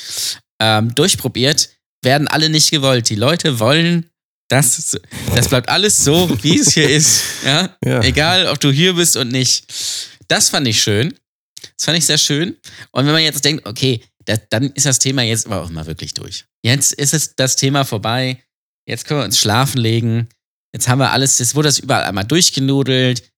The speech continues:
Speaker 1: Jede Social-Media-Redaktion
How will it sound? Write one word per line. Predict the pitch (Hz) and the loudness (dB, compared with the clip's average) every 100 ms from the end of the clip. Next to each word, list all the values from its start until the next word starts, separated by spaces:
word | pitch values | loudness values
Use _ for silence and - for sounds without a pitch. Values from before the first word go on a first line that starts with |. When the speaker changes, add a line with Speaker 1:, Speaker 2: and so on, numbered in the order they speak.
| - | -6
Speaker 1:
Jede | 131 135 | 0 2
Social-Media-Redaktion | 143 143 139 131 139 123 117 - 120 120 127 120 117 - 123 120 120 120 | 2 2 2 2 2 2 0 -2 -4 0 2 0 0 0 2 2 2 0